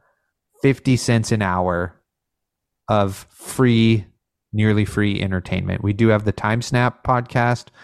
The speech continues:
which is, um, basically where we talk about everything besides Flesh and Blood, kind of like the beginning of this podcast. So if you've been entertained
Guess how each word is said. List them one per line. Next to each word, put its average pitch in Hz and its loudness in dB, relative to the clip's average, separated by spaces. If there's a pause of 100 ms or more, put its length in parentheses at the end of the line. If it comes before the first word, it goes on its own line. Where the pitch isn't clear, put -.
(420)
which 107 -2
is, 98 -2 (840)
um, 90 -2 (500)
basically 101 0 (500)
where 98 2
we 92 2
talk 101 -2
about 95 0
everything 98 -2
besides 90 -4
Flesh 92 -2
and 92 -4
Blood, 101 0
kind 143 -2
of 117 -4
like 110 0
the - -4
beginning 98 -2
of 90 -4
this 92 -4
podcast. - -4
So - 0
if 104 -2
you've 165 4
been 165 4
entertained 131 0